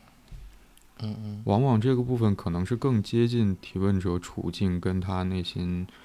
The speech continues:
Speaker 2: 状态的那个部分。而显然对于我们今天讨论这个问题的提问者，我会觉得可能还蛮明显的一个地方是，你刚才也会注意到说，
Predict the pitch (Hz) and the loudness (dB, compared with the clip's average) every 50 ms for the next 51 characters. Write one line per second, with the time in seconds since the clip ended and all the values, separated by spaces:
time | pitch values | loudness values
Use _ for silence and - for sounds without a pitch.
0 | - - - - - - 147 135 107 87 85 - - 92 87 85 85 82 - - | -20 -20 -20 -20 0 2 4 4 4 2 0 -2 -4 -2 -2 -2 -2 -2 -4 -4
1 | - 120 120 117 110 107 92 87 90 90 - - 95 92 101 - 131 120 113 - | -4 -6 -8 -8 -4 -4 -4 -2 -4 -6 -6 -6 -8 -8 -8 -10 -12 -12 -12 -14
2 | - - - - - 120 - - - - - - - - - - - - - - | -20 -20 -20 -20 -20 -20 -20 -18 -18 -18 -18 -18 -20 -20 -20 -20 -20 -20 -20 -10
3 | _ - 104 107 - - 104 95 90 90 90 90 92 104 113 - 127 123 110 104 | _ -2 0 0 2 4 4 4 4 4 2 2 2 2 2 2 2 2 4 4
4 | 107 107 107 95 90 92 90 107 110 113 117 113 107 110 87 85 95 107 127 123 | 4 2 2 0 0 0 2 2 4 4 2 2 2 0 0 2 2 4 4 4
5 | 117 113 107 104 101 107 101 98 95 - - 95 95 98 - - - 92 92 98 | 4 2 2 2 2 2 2 0 0 -2 -4 -2 -2 -2 -4 -4 -4 0 2 2
6 | 98 92 95 87 87 90 92 98 107 127 139 135 117 120 110 113 120 123 120 113 | 2 2 2 0 0 0 0 0 0 0 -2 -2 -2 0 0 2 2 2 2 2
7 | 110 - - - - - - - - - - - - - - - - - 110 104 | 2 0 -4 -8 -12 -14 -16 -16 -14 -16 -16 -14 -12 -12 -12 -8 0 2 4 4
8 | 117 135 139 - - - - - - - - _ - 117 127 123 117 110 123 131 | 4 2 0 -4 -12 -18 -20 -20 -20 -20 -8 _ 2 4 6 6 6 6 6 6
9 | 131 123 110 95 95 104 127 123 120 107 90 85 90 92 90 87 90 92 95 107 | 6 4 4 6 6 6 4 4 4 2 0 0 -2 -2 -2 -2 -2 0 0 -2
10 | 104 107 113 107 98 98 98 90 87 87 87 - - 98 92 90 90 - - - | 0 2 0 0 2 2 0 0 0 -2 -4 -2 0 0 0 0 0 -4 -10 -18
11 | - - - - - - 101 95 113 113 117 107 113 110 107 92 90 101 95 - | -20 -20 -20 -20 -4 -4 0 2 4 4 4 4 4 4 4 4 4 2 0 2
12 | - 110 101 92 95 92 92 92 90 90 92 90 - 95 95 95 98 | 0 0 2 2 2 2 2 2 0 -2 -4 -6 -6 -4 -4 -4 -4